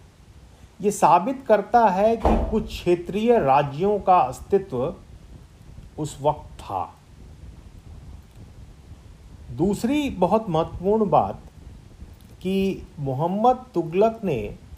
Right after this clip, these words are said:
अपनी राजधानी दिल्ली से दौलताबाद स्थापित की थी, लेकिन कुछ ही समय बाद उसने दौलताबाद को फिर से छोड़ दिया और वो दिल्ली वापस आ गया था।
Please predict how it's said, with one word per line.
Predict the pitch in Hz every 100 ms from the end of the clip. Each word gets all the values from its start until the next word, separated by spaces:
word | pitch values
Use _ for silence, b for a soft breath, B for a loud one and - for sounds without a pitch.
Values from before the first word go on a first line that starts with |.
| - - -
अपनी | 143 175 196
राजधानी | 151 139 139 131 139 170 208
दिल्ली | 208 151 165 185 202
से | 185
दौलताबाद | 147 135 139 139 160 143 135 131
स्थापित | - 151 175 170
की | 185
थी, | 165 160 147 - - - - - - - - - - - - -
लेकिन | 135 208 240 233 170 226 - - - - 185
कुछ | 185 247
ही | 262
समय | 254 247
बाद | 220 202 226
उसने | 220 - 165
दौलताबाद | 120 113 123 120 143 151 147 -
को |
फिर | 147 175 160
से | 175
छोड़ | 170 170 170
दिया | 175 190
और | 139
वो | 120 113
दिल्ली | 101 117 139
वापस | 156 143 151
आ | 151
गया | 147 147
था। | 139 135